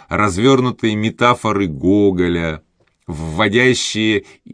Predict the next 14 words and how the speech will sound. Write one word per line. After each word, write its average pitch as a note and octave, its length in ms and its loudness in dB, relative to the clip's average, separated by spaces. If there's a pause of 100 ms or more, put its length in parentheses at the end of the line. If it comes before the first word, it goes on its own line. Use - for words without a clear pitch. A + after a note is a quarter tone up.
(120)
в F#2+ 160 2
изображаемое A2+ 1120 0
новые A2+ 720 0
и - 340 -6
самостоятельные G2+ 1080 -2
сегменты E2+ 720 -6
мира. C#2+ 500 -8 (1200)
Сравнение B2 520 0
Чехова, D3+ 560 2
сталкивая A#2 760 0
внутреннее G2 720 -2
и G2 160 -4
внешнее, E2+ 800 -6 (340)
провоцирует C#3 1000 2